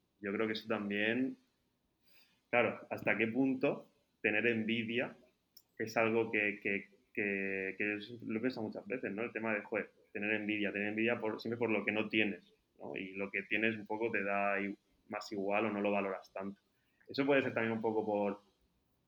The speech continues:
no sé si el cerebro de naturaleza es más negativo o más,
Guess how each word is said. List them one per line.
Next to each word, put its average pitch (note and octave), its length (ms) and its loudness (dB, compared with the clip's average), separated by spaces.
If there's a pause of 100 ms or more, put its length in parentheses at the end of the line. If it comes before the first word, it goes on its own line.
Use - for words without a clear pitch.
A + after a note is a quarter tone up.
(380)
no A#2 80 0
sé C3 100 6
si C3+ 80 2
el C3 80 2
cerebro A#2+ 480 6
de A#2 80 6
naturaleza G#2+ 500 2
es A2+ 80 -4
más G#2+ 140 0
negativo A2 1080 2
o G2+ 140 -6
más, G#2 760 0